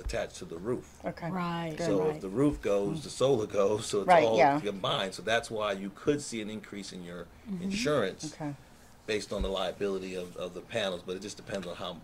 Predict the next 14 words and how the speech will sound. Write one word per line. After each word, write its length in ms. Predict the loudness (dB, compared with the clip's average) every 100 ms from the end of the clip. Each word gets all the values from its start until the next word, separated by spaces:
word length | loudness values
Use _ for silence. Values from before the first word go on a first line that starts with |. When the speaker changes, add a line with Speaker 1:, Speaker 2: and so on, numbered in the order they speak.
| -16
Speaker 1:
how, 80 | -18 -14 -6
how 100 | -6
big 240 | -4 -8 -10
your 160 | -12
system 300 | -12 -10 -10 -8 -6
is. 60 | -6
Speaker 3:
Wow. 40 |
Speaker 2:
Neat. 220 | -4 -4 -4 -10 -16 -14 -14 -8
Speaker 3:
And 140 | 0 4
this 160 | 6
is 160 | 6 2
a 40 |
great 360 | 0 0 0 0
program, 800 | 0 0 0 0 2 0 -2